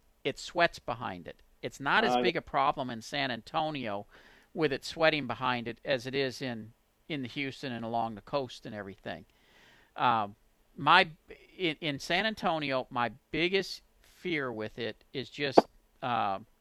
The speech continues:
Speaker 1: the resale and the, the fact that it does, in our sun, still degrade. It ju-, it does take a time, but it does still degrade. Um,
Speaker 2: Yeah.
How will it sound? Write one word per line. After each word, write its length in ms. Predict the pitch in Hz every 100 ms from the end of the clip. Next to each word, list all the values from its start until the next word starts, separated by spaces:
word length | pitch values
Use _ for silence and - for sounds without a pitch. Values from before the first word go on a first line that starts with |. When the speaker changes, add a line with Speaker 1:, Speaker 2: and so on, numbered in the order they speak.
| -
Speaker 1:
the 120 | 123
resale 680 | 160 185 - 170 160 156 - _ _ _ _ _ -
and 280 | 143 139 -
the, 320 | 139 127 117 _ _ _ _ _ _ -
the 60 |
fact 300 | - 143 135
that 100 | 143
it 220 | 131 117
does, 520 | - 147 151 143 - - -
in 160 | 151 151
our 140 | 139
sun, 500 | 135 - 147 117 110 -
still 460 | - - 180 165
degrade. 540 | 127 123 127 123 139 143 - - _ -
It 140 | 185
ju-, 140 | 175 151
it 120 | 139 123
does 240 | 131 -
take 280 | - 170 -
a 40 |
time, 540 | - - 147 139 143 143
but 120 | - 120
it 100 | -
does 220 | 143 135
still 300 | - 175 127
degrade. 520 | 127 120 113 104 92 - _ _ - - -
Um, 320 | - 139 131 135
Speaker 2:
Yeah. 140 | 135